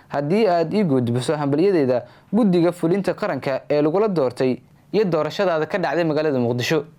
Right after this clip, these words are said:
Waxaa ugu dambeyn ka faa'iideysanayaa fursadda aan idinkaga mahadcelinayo dadaalkaaga, shaqadaada iyo doorka muhiimka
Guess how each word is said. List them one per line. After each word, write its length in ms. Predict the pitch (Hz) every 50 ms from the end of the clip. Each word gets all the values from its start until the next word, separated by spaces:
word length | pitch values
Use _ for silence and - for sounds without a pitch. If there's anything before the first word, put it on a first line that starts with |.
| _ _ - - - - - - -
Waxaa 280 | 131 135 147 156 147 113
ugu 140 | 143 135 147
dambeyn 400 | 139 147 147 143 139 175 190 185
ka 120 | - 214
faa'iideysanayaa 800 | - - 175 160 160 160 165 156 - - 185 147 123 131 143 147 147
fursadda 460 | - 151 147 - - 196 175 175 165
aan 120 | 151 147 147
idinkaga 380 | 147 151 156 147 175 175 196
mahadcelinayo 760 | 185 170 170 165 147 131 147 170 196 208 185 147 123 120 110 - - - - - - - _ -
dadaalkaaga, 800 | 123 120 131 156 160 147 143 - 131 123 123 123 143 151 - -
shaqadaada 600 | - - 143 139 196 196 180 170 165 156 165 185
iyo 120 | 170 160 151
doorka 280 | 165 202 190 185 - 175
muhiimka 380 | 165 160 196 226 196 156 160